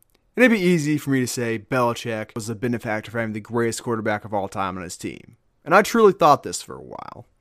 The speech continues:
But looking at it more, I'm starting to realize that old Billy B and his footlongs are playing the long con. The Patriots will be back to contenders for the Super Bowl next year. Not two years from now, not three years from now, next year. And it's for three simple reasons. One,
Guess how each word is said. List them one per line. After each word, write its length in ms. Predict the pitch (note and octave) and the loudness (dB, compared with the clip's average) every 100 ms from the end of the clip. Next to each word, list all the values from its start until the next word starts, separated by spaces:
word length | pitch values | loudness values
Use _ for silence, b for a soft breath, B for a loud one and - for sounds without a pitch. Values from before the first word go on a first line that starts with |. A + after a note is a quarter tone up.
| - | -6
But 120 | D3 | 8
looking 280 | A3 - G3 | 10 10 6
at 140 | D#3+ | 4
it 80 | B2 | 4
more, 280 | A#2+ B2 B2 | 2 2 2
I'm 80 | |
starting 300 | A#2+ C#3 B2+ | 0 0 2
to 40 | A#2 | 0
realize 300 | A#2 A2+ A2 | -2 -2 -2
that 100 | B2 | 0
old 320 | C3 A#2+ G#2+ | 0 0 0
Billy 300 | C#3+ C#3 C3+ | 2 4 2
B 380 | A2+ B2 A2+ A2 | -2 -2 -2 -4
and 80 | G#2+ | -6
his 160 | G#2 | -10
footlongs 800 | - B2+ G2 F#2+ F#2+ F#2+ G#2 - - | -6 -6 -4 -6 -6 -6 -10 -14 -10
are 120 | F#2+ | -8
playing 320 | - A#2 A2 | -6 -6 -4
the 80 | F#2+ | -6
long 340 | F#2+ G2+ F2+ | -2 -2 -4
con. 520 | F2 B1 G1+ G1+ G2+ - | -8 -10 -10 -12 -16 -14
The 100 | - | 0
Patriots 600 | - F3+ F#3 F#3+ F3 - | 6 8 8 6 4 0
will 60 | B2+ | -4
be 160 | A#2+ | -4
back 340 | G#2 C3 C#3+ D3+ | 0 4 4 4
to 80 | D3+ | -2
contenders 520 | C#3+ B2+ C3+ A2+ A2 | -6 -4 -4 -4 -6
for 120 | - | -10
the 60 | G#2+ | -12
Super 320 | - A2+ - | -10 -10 -6
Bowl 140 | G2+ | -6
next 500 | G2+ A2+ C3+ C3+ - | -4 0 0 0 -4
year. 280 | A2+ E2+ - | -8 -10 -8
Not 240 | A2 C3+ E3+ | 2 2 4
two 140 | G#3 | 2
years 280 | F#3+ E3 C#3+ | 4 4 2
from 100 | C3+ | 0
now, 180 | C3 B2 | 0 2
not 240 | C3+ E3 | 4 4
three 160 | E3 D3 | 2 0
years 180 | A#2+ A2 | 0 -4
from 140 | G#2+ | -6
now, 300 | G#2 G#2 F#2+ | -4 -4 -4
next 500 | G2+ G#2+ A#2+ A2+ - | -8 -2 -2 -2 -6
year. 360 | A2 D2 - - _ _ | -10 -10 -14 -20 _ _
And 160 | A2 | -6
it's 100 | A#2 | -6
for 140 | - A#2 | -6 -12
three 320 | - C3+ D3 | -4 2 2
simple 360 | C3+ B2+ A#2 G#2 | 2 -2 -4 -8
reasons. 520 | F#2+ - - - - _ | -12 -14 -20 -20 -20 _
One, 400 | C3 D3 G#2+ - | 4 6 6 2